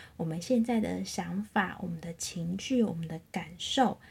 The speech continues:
它会去怎么样去影响到我们身体的器官，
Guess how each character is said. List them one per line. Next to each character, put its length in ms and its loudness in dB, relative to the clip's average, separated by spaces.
它 120 0
会 200 4
去 200 0
怎 200 -6
么 100 0
样 140 6
去 160 0
影 320 0
响 300 0
到 160 4
我 40 -2
们 240 -6
身 380 0
体 220 -4
的 260 -4
器 420 2
官， 400 2